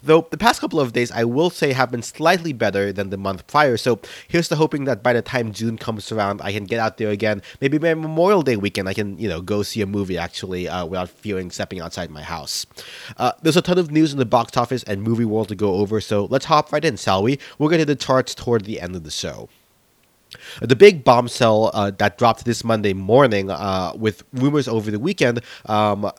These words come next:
is that it looks like A T and T has decided to spin off Warner Media to merge with Discovery. Now, there are a lot of moving parts here,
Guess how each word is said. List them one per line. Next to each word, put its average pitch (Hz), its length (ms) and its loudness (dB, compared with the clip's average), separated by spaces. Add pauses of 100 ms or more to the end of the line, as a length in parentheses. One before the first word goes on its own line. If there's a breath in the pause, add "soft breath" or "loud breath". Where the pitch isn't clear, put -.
(120)
is 110 240 -4
that 113 340 4
it 113 120 -6
looks 131 360 0
like 160 200 0
A 120 180 -2
T - 180 -8
and 113 140 -6
T 107 220 -12
has 101 160 -4
decided 123 500 0
to 107 60 -10
spin 127 320 -2
off 110 180 -2
Warner 131 420 2
Media 110 440 0 (220 loud breath)
to 117 100 -6
merge 120 340 0
with 107 120 -4
Discovery. 78 640 -6 (760 loud breath)
Now, 139 300 12
there 139 220 6
are - 20 10
a 143 60 10
lot 170 160 8
of 180 100 4
moving 151 260 2
parts - 420 2
here, 85 360 -8